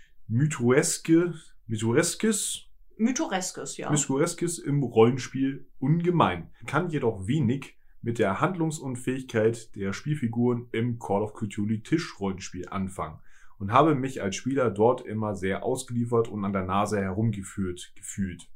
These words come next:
Speaker 1: Ich hasse es, äh, auch wenn das ein starkes Wort ist, wenn man mich auf irgendwas würfeln lässt, zum Beispiel auf den Einsatz von Schusswaffen, aber es am Ende egal ist, ob ich die Mythos-Kreatur treffe oder verfehle.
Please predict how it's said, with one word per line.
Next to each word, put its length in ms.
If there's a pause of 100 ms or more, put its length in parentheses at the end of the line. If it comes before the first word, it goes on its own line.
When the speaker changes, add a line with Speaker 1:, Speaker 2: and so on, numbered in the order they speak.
(280)
Speaker 1:
Ich 240
hasse 260
es, 400 (320)
äh, 220
auch 300
wenn 440
das 240
ein 160
starkes 520
Wort 260
ist, 340 (340)
wenn 200
man 220
mich 280
auf 280
irgendwas 580
würfeln 400
lässt, 400
zum 160
Beispiel 400
auf 160
den 180
Einsatz 440
von 140
Schusswaffen, 680 (300)
aber 400
es 120
am 140
Ende 160
egal 540
ist, 320 (240)
ob 160
ich 100
die 80
Mythos-Kreatur 800
treffe 500
oder 220
verfehle. 640